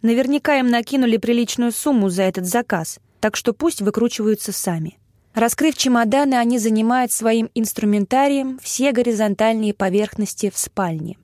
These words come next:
Мария с трудом пристраивает большой поднос с фруктами и десертами на краю туалетного столика. Ведерко с ледяным Кристал ставят на пол вместе с двумя запайками Перье. «Для чего все это?» Происходящее начинает меня веселить.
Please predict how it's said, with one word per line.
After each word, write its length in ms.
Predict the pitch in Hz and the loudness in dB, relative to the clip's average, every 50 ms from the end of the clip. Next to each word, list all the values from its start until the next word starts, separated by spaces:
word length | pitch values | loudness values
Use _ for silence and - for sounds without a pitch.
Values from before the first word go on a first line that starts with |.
| _ _ _ _ _ _ - | _ _ _ _ _ _ 0
Мария 360 | 226 240 254 285 320 320 311 | 0 2 4 4 4 4 2
с 80 | - - | 0 0
трудом 400 | - 262 247 214 269 285 269 240 | 0 0 2 2 2 2 2 2
пристраивает 920 | - 233 220 - - - 247 247 247 233 220 214 208 202 190 - - - - | 0 0 -2 -2 -2 0 2 2 2 2 2 2 2 0 0 -2 -8 -8 -4
большой 420 | 214 196 214 208 190 - - 220 | 0 0 0 0 0 0 -2 -2
поднос 440 | 185 - 208 202 180 202 208 202 - | 0 0 0 0 2 2 0 0 -2
с 120 | - - | -4 -8
фруктами 480 | - - 294 294 - - - 269 254 254 | -4 -2 -2 -2 -2 -4 -2 0 0 0
и 40 | 254 | 0
десертами 920 | 214 247 233 - - 262 254 247 240 - - 226 220 220 214 202 196 190 - | 0 0 -2 0 0 0 0 0 0 -2 -2 0 0 2 0 0 -2 -4 -4
на 140 | - 202 202 | -2 -2 -2
краю 280 | - 220 208 208 220 220 | 0 0 2 2 2 2
туалетного 520 | - 208 202 196 202 190 202 202 196 190 | 2 0 0 0 0 -2 -2 -2 -2 -2
столика. 640 | 190 - - - 185 170 175 165 - 190 175 165 - _ _ _ _ _ - | -4 -6 -4 -2 -2 -2 -2 -6 -10 -10 -10 -10 -10 _ _ _ _ _ -6
Ведерко 480 | - 208 240 247 247 311 339 330 - 294 | -2 0 0 2 2 0 0 0 -4 -6
с 100 | - - | -4 -2
ледяным 400 | 262 233 226 254 262 277 269 240 | -2 0 2 2 2 2 2 0
Кристал 500 | - 254 269 311 330 - - - 285 269 | 0 0 0 0 0 -2 0 0 0 0
ставят 460 | - - - 247 247 254 247 226 - | -2 -2 0 0 0 0 0 -2 0
на 180 | 233 240 254 277 | 0 0 0 0
пол 220 | 269 - 254 247 | 0 -2 -2 -2
вместе 400 | 208 214 214 233 240 - - 240 | 0 0 0 0 0 -2 -2 -4
с 60 | 208 | -4
двумя 280 | 175 202 202 208 214 208 | -2 -2 0 0 0 0
запайками 600 | 185 202 190 - - 226 254 240 - 240 233 226 | 0 -2 -4 -2 0 -2 -2 -2 -2 -2 -2 -2
Перье. 480 | - - 208 202 180 175 165 160 160 - _ _ _ _ _ _ - | 0 -2 -2 -2 -2 -4 -6 -6 -8 -14 _ _ _ _ _ _ -2
«Для 260 | 233 220 254 269 285 | 0 2 4 2 2
чего 420 | - - 294 320 302 311 330 320 | 2 2 2 2 2 4 2 2
все 240 | 254 - - - 247 | 2 0 0 0 2
это?» 480 | 254 262 247 226 - - 202 185 170 165 - _ _ _ _ _ _ - 208 | 2 4 2 0 0 -2 -4 -4 -4 -8 -14 _ _ _ _ _ _ -2 0
Происходящее 640 | 208 196 - - 208 202 185 233 247 240 - - 233 | 0 0 0 0 -2 0 2 2 0 0 0 -2 -2
начинает 480 | 240 208 - - 208 202 214 226 - | -2 -2 -2 0 0 0 0 0 0
меня 220 | - 254 247 254 247 | 0 0 0 0 0
веселить. 640 | 233 254 240 - - 277 262 226 208 208 - - - | 0 -2 -4 -2 0 0 2 2 0 -2 -6 -16 -20